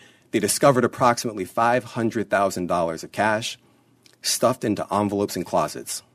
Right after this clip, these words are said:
Some of the cash was stuffed in the senator's jacket pockets.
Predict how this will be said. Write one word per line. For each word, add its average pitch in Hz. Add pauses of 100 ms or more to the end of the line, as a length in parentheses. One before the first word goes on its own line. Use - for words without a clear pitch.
(1000)
Some 139
of 131
the 123
cash 113
was 107
stuffed -
in 107
the 95
senator's 95
jacket 87
pockets. -